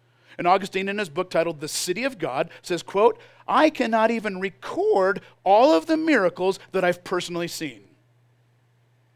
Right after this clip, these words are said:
And so although the apostles died, hundreds of years later, we see that the gifts were still alive. In fact, we still see, uh, the, the, that miracles take place today. Now, typically,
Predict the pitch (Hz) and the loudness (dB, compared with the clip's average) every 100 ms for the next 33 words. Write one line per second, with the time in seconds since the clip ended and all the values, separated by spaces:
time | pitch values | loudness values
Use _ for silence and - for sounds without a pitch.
0 | _ _ _ _ - 233 262 277 269 202 | _ _ _ _ 0 4 6 6 4 2
1 | - - 320 330 180 156 135 139 165 175 | -2 0 2 2 0 -6 -6 -2 -2 -2
2 | - - 254 277 262 240 226 226 240 247 | -10 -4 -2 -2 -6 -6 -2 -2 2 0
3 | 190 185 202 185 160 165 139 202 - 180 | 0 -6 -6 -6 -8 -8 -4 -6 -4 -8
4 | 180 - 196 196 190 214 196 - _ _ | -10 -8 -6 -4 -6 -8 -10 -14 _ _
5 | - - 190 180 220 - 190 208 - 170 | -8 -2 -2 -2 -8 -4 -2 0 -2 -8
6 | 190 208 - - 170 165 165 - 180 160 | -8 -10 -4 2 2 2 -2 -2 -6 -4
7 | 175 156 165 185 190 208 240 - - _ | -6 -6 -6 -6 -4 -4 -4 -8 -18 _
8 | - 196 202 - 170 170 175 - - 202 | -6 -2 -2 -2 -2 0 -2 -8 -8 -4
9 | 175 175 - - _ _ _ _ _ _ | -2 -2 -4 -20 _ _ _ _ _ _
10 | _ - - - 370 - - 156 | _ -6 -4 0 0 -2 -6 -6